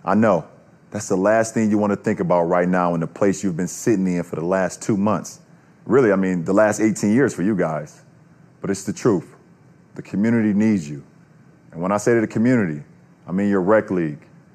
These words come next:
your church, your youth group, and most of all, your school. They need you.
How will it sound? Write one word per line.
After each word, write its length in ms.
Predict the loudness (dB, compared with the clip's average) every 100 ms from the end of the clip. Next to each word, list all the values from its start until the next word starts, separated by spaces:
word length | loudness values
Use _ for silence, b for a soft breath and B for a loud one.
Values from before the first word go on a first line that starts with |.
| -20 _ -16
your 100 | -14
church, 600 | -6 2 2 2 -8 -18 -20 _ -20 _ -20 -20 -10
your 120 | -6
youth 340 | 0 0 0 -2
group, 300 | -2 -4 -6 _ -20 -20 -20 -20 -20 -10
and 80 | -2
most 200 | -2 0
of 120 | 2
all, 280 | 4 2 -2 -18 -20 -20 _ -20 _ -16
your 100 | -14
school. 380 | -2 0 0 -6 -20 _ -20 _ _ -20 -20 _ -8
They 160 | -2 0
need 300 | 2 2 0
you. 180 | -8